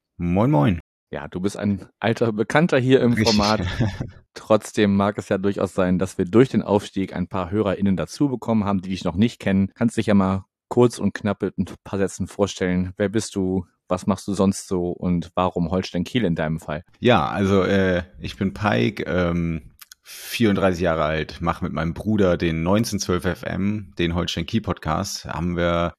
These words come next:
Speaker 1: damals, äh, in der dritten Liga irgendwann angefangen und in unserer ersten Saison, äh, mit dem Podcast sind wir dann auch aufgestiegen in die zweite Liga und dann dachten wir, ja, das müssen wir dann natürlich fortführen. Und, äh, ich sag mal, wir haben den Erfolg gebracht.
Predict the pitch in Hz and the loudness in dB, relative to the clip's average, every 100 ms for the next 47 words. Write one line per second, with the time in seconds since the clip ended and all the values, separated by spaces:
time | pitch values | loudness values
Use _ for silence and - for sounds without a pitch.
0 | - 98 101 113 104 101 - - _ 104 | -2 2 2 2 2 0 -4 -8 _ -4
1 | 101 101 101 87 104 90 101 127 131 120 | -2 0 0 -2 -2 -2 0 0 2 4
2 | 107 92 92 92 87 85 98 98 - 98 | 4 2 2 2 0 2 0 0 -2 0
3 | 107 110 - - 90 92 92 - - - | 0 -2 -6 -8 -2 0 0 -2 -12 -18
4 | _ - 95 87 90 92 71 98 - 104 | _ -6 -4 -2 0 0 2 0 2 0
5 | 92 87 95 98 107 104 80 87 87 87 | 0 2 2 2 2 0 -2 -4 -2 -2
6 | 90 90 87 92 - 87 - 87 85 90 | -2 -4 -4 -8 -6 -8 -6 -6 -4 -4
7 | 82 85 - _ - 95 98 98 - 95 | -4 -6 -8 _ -2 0 0 -2 -2 0
8 | 90 87 85 - 87 92 95 90 90 82 | 0 -2 -4 -2 0 0 -2 -2 -2 -2
9 | 82 80 - 82 85 82 80 78 - - | -4 -4 -6 -6 -4 -4 -6 -8 -8 -10
10 | 85 90 - 87 85 85 82 92 - - | -6 -4 0 0 0 0 -2 -2 -2 2
11 | 101 - 113 113 127 123 _ - 95 92 | 2 2 2 4 0 -6 _ -2 2 4
12 | 92 - 80 85 82 80 - - 82 - | 2 0 0 0 0 -4 -12 -10 -6 -4
13 | 85 95 85 80 87 98 92 85 82 - | 0 0 2 2 2 4 2 0 -2 2
14 | 98 98 - 98 101 90 - | 2 2 0 2 2 0 0